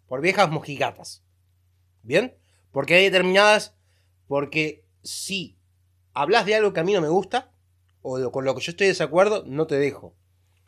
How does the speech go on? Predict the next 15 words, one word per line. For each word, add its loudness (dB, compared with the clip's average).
Y -8
si -4
pones 2
cosas -2
que -8
a -8
mí 0
no 4
me -4
gustan -2
o -12
que -14
yo -6
no 6
haría, 2